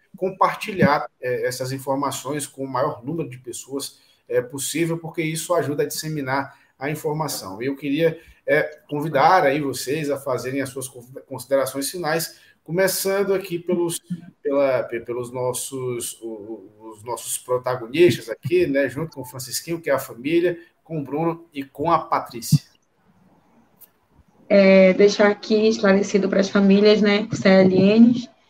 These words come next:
Speaker 2: é, a gente percebe, né, que a pneumonia, ela é muito corriqueira em relação às crianças do Brasil com C L N dois.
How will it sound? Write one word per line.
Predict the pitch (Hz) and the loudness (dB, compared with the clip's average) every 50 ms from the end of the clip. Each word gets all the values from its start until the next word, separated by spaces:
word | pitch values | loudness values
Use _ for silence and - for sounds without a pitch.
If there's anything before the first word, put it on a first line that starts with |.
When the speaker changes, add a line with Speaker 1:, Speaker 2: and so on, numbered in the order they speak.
| _ _ _ _ _ - - _ _ _ _ _ - | _ _ _ _ _ -20 -20 _ _ _ _ _ 2
Speaker 2:
é, | 196 196 196 196 190 190 190 190 190 190 - - | 4 6 8 8 8 8 8 8 6 6 4 4
a | 214 | 6
gente | 220 233 233 233 | 6 6 6 4
percebe, | - 240 233 233 226 - 226 220 226 247 262 226 220 220 | 4 4 4 4 4 6 6 8 8 8 6 4 2 0
né, | 202 208 202 202 208 208 202 208 214 - _ | 0 0 0 2 2 2 2 2 0 -4 _
que | - - 226 226 214 214 214 214 226 226 | -8 -2 0 0 2 2 0 -2 -2 0
a | 233 233 | 0 2
pneumonia, | 233 285 285 285 277 269 254 233 226 226 233 269 240 214 202 190 - - - | 4 6 6 6 6 8 8 10 10 10 10 10 8 6 2 -2 -6 -6 -2
ela | 214 226 | 2 4
é | 226 | 4
muito | 233 226 - - | 4 4 4 4
corriqueira | - 294 294 311 302 - 247 240 226 226 | 4 4 4 4 4 2 2 4 4 4
em | 220 | 2
relação | 214 214 214 214 214 214 - 214 208 208 208 208 208 202 190 - - - _ _ _ _ - | 2 2 2 0 0 0 -2 0 0 0 0 0 -2 -4 -4 -6 -10 -18 _ _ _ _ -4
às | - 196 196 190 | -2 0 0 2
crianças | - - 254 233 220 220 226 226 226 202 196 190 - - - _ _ _ _ _ _ - | 2 2 4 4 6 6 6 6 6 4 0 -4 -6 -14 -18 _ _ _ _ _ _ -4
do | 202 190 | 0 4
Brasil | 190 214 226 226 226 196 185 208 214 214 214 | 6 6 6 6 6 4 4 4 6 4 4
com | 208 - 226 | 4 0 -4
C | 220 - 226 | -2 2 4
L | 208 208 208 214 | 6 6 6 6
N | 214 220 226 233 | 4 4 2 2
dois. | 214 190 185 180 180 185 185 - - - | 2 2 2 2 0 -2 -6 -10 -16 -20